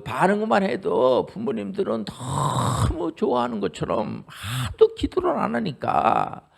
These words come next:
구약의 우상 앞에 가서 절하고 우상 앞에 가서 정말 그 굉장히 애를 쓰는 거죠.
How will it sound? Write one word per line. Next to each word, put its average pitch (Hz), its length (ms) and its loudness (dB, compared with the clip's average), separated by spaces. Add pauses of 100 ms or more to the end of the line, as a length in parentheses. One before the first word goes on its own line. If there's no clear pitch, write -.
(240)
구약의 233 400 4
우상 214 380 2
앞에 214 240 0
가서 208 280 2
절하고 - 760 -2 (200)
우상 202 320 4
앞에 110 220 0
가서 - 580 -2 (240)
정말 - 420 -6
그 214 320 0 (200)
굉장히 220 580 2
애를 170 260 10
쓰는 110 480 -4
거죠. 87 720 -4